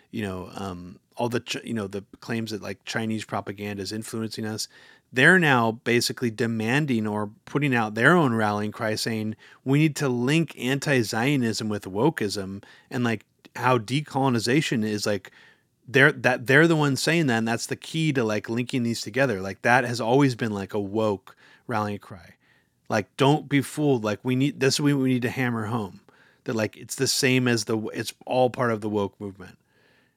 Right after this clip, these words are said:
Um, and I thought that was interesting because that does seem to be, like, where Elon Musk is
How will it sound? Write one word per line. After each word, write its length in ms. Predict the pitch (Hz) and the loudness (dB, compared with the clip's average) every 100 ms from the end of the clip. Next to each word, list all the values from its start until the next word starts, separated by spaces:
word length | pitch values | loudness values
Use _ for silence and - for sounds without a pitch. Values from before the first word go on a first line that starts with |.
| _ | _
Um, 400 | 110 107 95 - | -4 -4 -4 -8
and 120 | 123 131 | 0 2
I 20 | |
thought 180 | 147 131 | 2 2
that 180 | 127 131 | 2 0
was 160 | 120 | -2
interesting 420 | 110 117 - 101 | -6 -8 -10 -10
because 300 | 95 98 123 | -10 -6 -2
that 320 | 113 127 127 - | 4 4 2 0
does 240 | 135 143 | 2 2
seem 200 | - 139 | 0 0
to 80 | 127 | 0
be, 160 | 127 | 0
like, 240 | 120 107 - | 0 0 -2
where 140 | 113 | -6
Elon 340 | 104 120 110 107 | -4 -4 -4 -4
Musk 340 | 107 101 - | -4 -4 -6
is 560 | - 120 104 92 - | -4 -2 -2 -4 -8